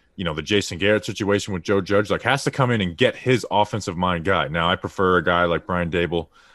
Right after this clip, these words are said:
out of Buffalo if there was, like, one name I would pick out of the hat right now. But it just has to be that, advancing your offensive game, you know, on, and, you know, b-, and build it, you know, they were gonna grab some offensive linemen probably in this draft, advancing this offense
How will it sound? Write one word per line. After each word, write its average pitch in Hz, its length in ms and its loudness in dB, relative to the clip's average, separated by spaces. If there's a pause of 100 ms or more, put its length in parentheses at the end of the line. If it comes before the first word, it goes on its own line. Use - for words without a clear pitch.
(200)
out 90 140 0
of 78 140 -4
Buffalo 95 420 2
if - 80 -2
there 85 120 0
was, 76 220 -6
like, 82 220 -12
one 87 380 -2
name 85 240 -2
I 76 60 -2
would 73 180 -6
pick 92 180 -6
out 85 140 0
of 78 60 -4
the 76 60 -6
hat 85 260 -2
right 87 180 -6
now. 104 240 -8 (280)
But 120 160 -2
it 135 100 2
just 156 220 2
has 113 340 0
to 117 120 -6
be 107 200 0
that, 92 340 0 (180)
advancing 120 540 0
your 117 160 4
offensive 107 640 2
game, 80 240 -6 (380)
you 90 80 -6
know, 80 80 -2
on, 90 280 0
and, 87 260 -4 (380)
you 101 100 -4
know, 87 60 0
b-, 78 220 -6
and 95 280 -4 (220)
build 110 240 2
it, 104 80 -4
you 113 80 -6
know, 90 80 0
they 90 120 0
were 95 120 -2
gonna 101 120 -2
grab 110 280 4
some 120 140 -4
offensive 107 340 -2
linemen 98 260 -2
probably 95 360 2
in 90 60 -2
this 90 120 -6
draft, 90 280 -2 (580)
advancing 127 500 0
this 143 160 2
offense 117 540 2